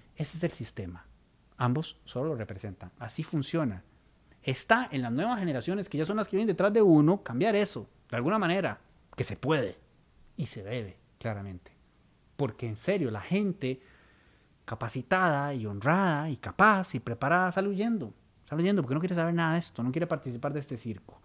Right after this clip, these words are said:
Vacíos en los espacios de poder que entonces son tomados por los mismos de siempre o por los oportunistas de turno, ¿verdad? Porque siempre surge alguno que dice, "Un momento, aquí hay una oportunidad.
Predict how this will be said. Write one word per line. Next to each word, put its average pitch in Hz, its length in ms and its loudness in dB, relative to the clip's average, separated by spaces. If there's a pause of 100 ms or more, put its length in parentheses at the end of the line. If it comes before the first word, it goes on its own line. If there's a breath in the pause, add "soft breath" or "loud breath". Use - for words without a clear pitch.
(380 soft breath)
Vacíos 160 720 -2 (180)
en 110 100 -8
los 107 120 -8
espacios 143 520 -2 (140)
de 120 80 -12
poder 180 400 0
que - 80 -10
entonces 135 380 -8
son 139 180 -4
tomados 202 560 0 (600 soft breath)
por 101 120 -10
los 101 120 -6
mismos 143 200 0
de 240 60 0
siempre 254 540 6 (340 loud breath)
o 117 140 -4
por 135 100 0
los 123 140 0
oportunistas 120 520 -2
de 113 80 -2
turno, 90 520 -4
¿verdad? 160 200 4
Porque 113 140 -4
siempre 120 300 -4
surge 135 180 -2
alguno 139 300 -2
que 131 80 -4
dice, 120 160 -4
"Un 160 260 -2
momento, 131 420 -4
aquí 98 140 -10
hay 123 80 -4
una 165 140 -2
oportunidad. 110 720 -6